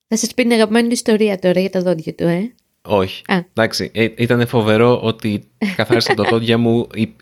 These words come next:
Speaker 2: ό,τι πλάκα είχα χτες, ε, την καθάρισα και έφυγε, δεν ξέρω πώς γίνεται αυτό. Καθάρισαν τα δόντια μου για πρώτη φορά τόσο καλά. Ίσως τα βακτήρια στα δόντια μου να πεινάσανε και να πεθάνε της πείνας, δεν ξέρω.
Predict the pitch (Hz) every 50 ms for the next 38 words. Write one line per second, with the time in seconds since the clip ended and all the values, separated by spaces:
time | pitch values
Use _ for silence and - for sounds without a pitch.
0 | _ - - 110 117 117 - 101 - 110 107 110 110 - 107 104 107 107 - -
1 | 98 92 90 - - - - - 113 110 110 104 - - - 101 98 95 95 92
2 | - - 101 101 98 92 - 113 107 107 101 - - 104 98 - - 101 104 -
3 | - 98 95 98 92 104 101 - 107 98 92 90 - - 101 92 92 95 92 92
4 | 90 87 90 87 - - 113 117 123 131 131 123 - - 107 - 117 107 107 -
5 | 101 95 98 101 113 113 110 107 98 92 92 - 107 101 - - 98 101 101 -
6 | 98 95 104 - - 82 92 113 131 139 135 - - _ _ _ _ - 117 113
7 | 127 120 123 - 110 104 101 - - - 120 110 107 101 - - 104 101 101 104
8 | 98 95 95 95 95 92 95 95 95 101 - _ _ _ _ _ _ - 113 101
9 | 101 98 101 101 - 98 95 95 95 92 95 92 92 90 87 - 95 - 95 95
10 | 92 92 - - - - 92 101 117 123 113 101 98 98 90 87 92 104 120 147